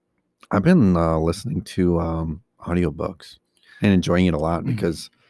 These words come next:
Speaker 1: I have a lot of time to listen to stuff on my route.
Speaker 2: Now, you've never, now, I think I brought up Dexter before, that series, that H B O series on here before.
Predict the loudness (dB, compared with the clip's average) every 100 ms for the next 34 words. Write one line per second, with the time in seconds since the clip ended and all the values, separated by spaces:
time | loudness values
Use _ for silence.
0 | _ -20 _ -4 -2 0 -2 -2 -4 -6
1 | -6 -8 -8 -8 -10 -10 -14 -14 -12 -10
2 | -10 -10 -10 _ _ -6 -4 -2 -2 -2
3 | -4 -4 -8 -10 -6 -6 -8 -14 -14 -14
4 | -8 -6 -2 -2 -4 -4 -6 -6 -8 -6
5 | -6 -4 -4 -2 -4 -6 -6 -4 -4 -6
6 | -6 -8 -8 -8 -6 -4 -2 -2 -2 -2
7 | 0 -2 -4 -8 -2 0 -2 -6